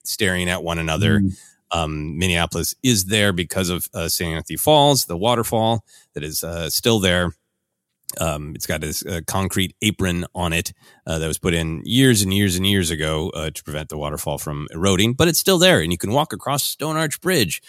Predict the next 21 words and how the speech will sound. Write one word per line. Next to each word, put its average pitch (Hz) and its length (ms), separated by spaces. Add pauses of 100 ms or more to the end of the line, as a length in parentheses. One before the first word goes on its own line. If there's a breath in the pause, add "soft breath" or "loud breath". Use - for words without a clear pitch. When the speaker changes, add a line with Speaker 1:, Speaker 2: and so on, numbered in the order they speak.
(140)
Speaker 2:
Mm. 98 220
Speaker 1:
uh, 73 60
built 80 240
as 110 100
a 143 80
railroad 156 580
bridge 87 360
by 87 180
James 151 340
J. 175 240
Hill, 156 380 (320 loud breath)
uh, 90 240
in 87 160
eighteen 156 300
eighty-three, 160 420
but 76 180
is 90 120
now 123 160
a 147 40
pedestrian 101 680
bridge. 76 280